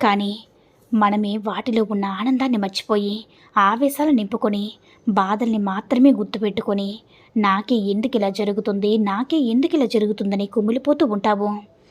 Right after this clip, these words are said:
ఎందుకు నువ్వు లెక్క పెట్టలేకపోతున్నావు? నీకు ఎదురయ్యే ఆ ఆనంద క్షణాలని లెక్కపెట్టు బిడ్డ, నీకే తెలుస్తుంది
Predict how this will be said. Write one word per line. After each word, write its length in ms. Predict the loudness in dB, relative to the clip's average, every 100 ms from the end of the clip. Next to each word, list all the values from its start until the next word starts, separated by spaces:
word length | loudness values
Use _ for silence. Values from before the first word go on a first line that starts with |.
| _ _ _ _ _ 2
ఎందుకు 320 | 4 4 4
నువ్వు 220 | 4 4
లెక్క 260 | 2 0 0
పెట్టలేకపోతున్నావు? 880 | 0 2 2 2 -2 2 0 0 -4 -16 _ _ _
నీకు 240 | 2 4 2
ఎదురయ్యే 600 | 0 0 0 2 0 -2
ఆ 200 | -6 -4
ఆనంద 260 | 0 0 -2
క్షణాలని 680 | -4 -2 0 0 -2 -4 -8 _ _ _ _ -2
లెక్కపెట్టు 480 | 0 2 2 2
బిడ్డ, 200 | 0 -2 -2 -6 -8 -18 _ _ _ _
నీకే 320 | 0 0 2 0
తెలుస్తుంది 680 | -2 -6 -4 -4 0 -2